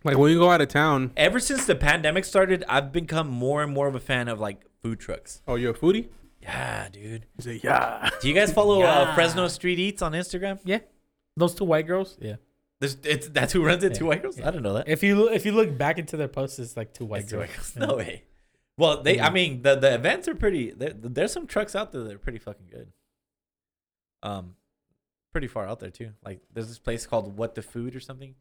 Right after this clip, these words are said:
Speaker 1: Mm-hmm.
Speaker 2: It's, like, Mexican food with Asian food combined. Talking, like, burritos with, like, orange chicken and noodles in it.
Speaker 3: Wow.
Speaker 2: Yeah.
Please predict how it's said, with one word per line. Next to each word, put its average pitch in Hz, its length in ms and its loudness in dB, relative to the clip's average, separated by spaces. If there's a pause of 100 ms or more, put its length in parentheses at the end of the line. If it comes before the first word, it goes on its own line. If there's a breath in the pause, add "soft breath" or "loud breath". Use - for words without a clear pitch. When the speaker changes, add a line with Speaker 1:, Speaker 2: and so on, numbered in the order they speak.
(300)
Speaker 1:
Mm-hmm. 123 100 -4
Speaker 2:
It's, 123 100 -4
like, 120 180 -8 (100)
Mexican 131 560 -6
food 139 320 -6 (340)
with 107 180 -10
Asian 120 280 -6
food 120 240 -12
combined. 110 420 -14 (1080)
Talking, 120 160 -6
like, 107 180 -6
burritos 120 520 -2
with, 110 140 -8
like, 107 140 -6
orange 120 300 -8
chicken 131 260 -10
and 101 120 -6
noodles 131 340 -8
in 143 100 -10
it. 143 140 -16 (320)
Speaker 3:
Wow. 113 320 -8 (760)
Speaker 2:
Yeah. 90 80 -20